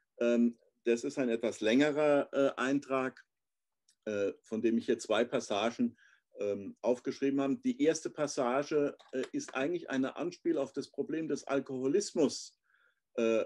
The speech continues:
beim Vater und auch der Großmutter mit der Mahnung,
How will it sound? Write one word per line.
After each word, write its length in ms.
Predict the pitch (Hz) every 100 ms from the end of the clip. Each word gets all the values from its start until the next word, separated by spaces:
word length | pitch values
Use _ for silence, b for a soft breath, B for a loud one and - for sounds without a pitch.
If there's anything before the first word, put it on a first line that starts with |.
| -
beim 320 | 117 110 110 104
Vater 520 | 113 98 135 175 156
und 120 | 123
auch 140 | 120
der 120 | - 104
Großmutter 760 | - 135 143 185 - 175 175 b b -
mit 180 | 131 139
der 120 | 120
Mahnung, 720 | 117 113 135 165 165 170 156